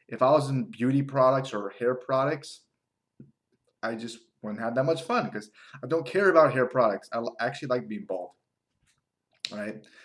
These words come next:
So here's another thing I wanna think about, okay? I, if you just wanna make some money online and you're like, "I don't know what niche to get into, I'm, I'm completely stuck." One idea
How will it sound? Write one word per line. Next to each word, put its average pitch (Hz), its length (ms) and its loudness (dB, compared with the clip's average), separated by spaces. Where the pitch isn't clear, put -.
So 175 420 0
here's 180 240 -4
another 175 160 0
thing 156 160 -4
I - 20 -2
wanna 127 220 2
think 101 120 -10
about, - 280 -10
okay? 95 160 -12
I, 117 120 -16
if 143 200 -4
you 202 80 -8
just 262 220 -6
wanna 196 200 -2
make 139 160 -4
some 120 180 -6
money 107 200 -2
online 95 420 -8
and 98 100 -8
you're 104 120 -8
like, 101 140 -8
"I 123 60 -6
don't 139 160 0
know 135 100 2
what 127 140 -2
niche 117 200 -4
to - 60 -14
get 101 140 -8
into, 95 180 -14
I'm, 92 120 -18
I'm 101 80 -20
completely 104 300 -12
stuck." - 280 -16
One 120 340 -2
idea 139 540 -4